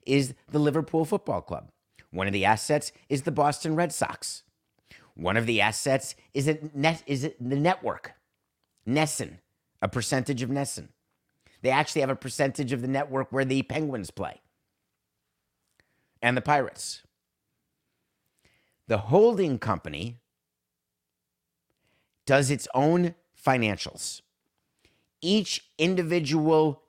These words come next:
asset does its own financials. The profits and losses from each of the companies both stand on their own,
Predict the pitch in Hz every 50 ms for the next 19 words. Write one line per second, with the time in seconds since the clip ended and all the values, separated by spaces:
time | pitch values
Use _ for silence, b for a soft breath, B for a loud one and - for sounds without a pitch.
0 | _ - 135 151 156 - - - 104 78 - - - - _ _ _ _ _ -
1 | 139 127 123 98 120 107 - - - 113 110 110 104 98 - - 95 92 90 80
2 | 78 69 62 - - - - - - - - - _ _ _ _ _ _ _ _
3 | _ b b b b b b b b b _ - 131 120 - - - 170 170 196
4 | 202 - 233 190 - - 190 175 160 151 143 139 135 127 98 98 120 104 101 101
5 | - - b b b b - - - - - - 156 156 170 175 180 190 185 -
6 | _ - 170 170 - - 196 160 139 160 - - 165 117 - - 82 65 58 76
7 | 95 - - - - - _ _ _ _ _ _ _ _ _ _ _ _ _ _
8 | _ _ _ _ _ - 123 123 120 - - - - 139 131 143 165 175 175 175
9 | 170 170 160 160 147 143 135 131 120 110 107 104